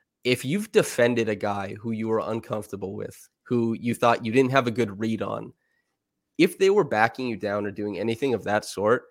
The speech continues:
you would find that they'd get deeper than you'd like. And it was that unfamiliarity with that game or the inability to stop them.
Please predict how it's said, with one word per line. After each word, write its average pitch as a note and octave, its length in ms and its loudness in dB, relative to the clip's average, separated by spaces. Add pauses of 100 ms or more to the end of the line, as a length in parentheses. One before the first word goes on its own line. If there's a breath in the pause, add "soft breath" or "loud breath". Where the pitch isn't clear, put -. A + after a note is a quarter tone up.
(260 soft breath)
you B2 120 0
would D#3 120 4
find D#3 520 0
that A#2 180 -2
they'd C3 240 0
get A#2 240 -2
deeper A2+ 340 -4
than G2+ 220 -4
you'd G2 220 -8
like. F2+ 260 -6 (160)
And A#2+ 100 2
it C3 80 4
was D3 140 2
that C3+ 180 6
unfamiliarity A2 880 0
with G#2 180 -4
that G2 160 -2
game G#2 260 -2
or A#2 120 0
the A2 180 -6
inability A2 680 0
to G#2+ 100 -8
stop - 480 -2
them. - 240 -12